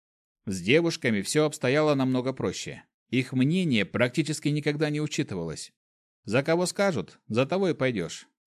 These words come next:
В отличие от парней, у них выбора не было. Хотя, говорят, в последнее время с этим стало проще. Но вот насколько, я не знал. Да мне, собственно, и не интересно все это было.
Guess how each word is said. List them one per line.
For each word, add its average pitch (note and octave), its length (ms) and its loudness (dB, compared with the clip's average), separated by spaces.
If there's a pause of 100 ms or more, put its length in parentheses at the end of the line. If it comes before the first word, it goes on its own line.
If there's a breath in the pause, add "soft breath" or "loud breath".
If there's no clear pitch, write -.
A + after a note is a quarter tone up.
(160)
В G#2 80 0
отличие A2+ 520 4
от G#2+ 200 0
парней, C#3+ 500 2 (140)
у A2 100 0
них E3 240 2
выбора B2+ 300 2
не B2 180 0
было. D#2 320 -8 (640)
Хотя, F#3 360 4
говорят, E3 400 2
в - 20 -20
последнее C#3 500 0
время C#3+ 320 0
с - 80 -6
этим D#3+ 240 -2
стало C#3 260 0
проще. A#2 580 -2 (580)
Но G#2 160 2
вот B2+ 180 2
насколько, A#2+ 800 0 (160)
я C3+ 180 4
не E3+ 140 -2
знал. G2+ 440 -6 (160)
Да A#2+ 140 2
мне, G3 200 2
собственно, C#3 520 0
и C3 220 0
не C#3 160 2
интересно C#3+ 500 0
все - 160 -6
это G2 180 -4
было. F2+ 340 -4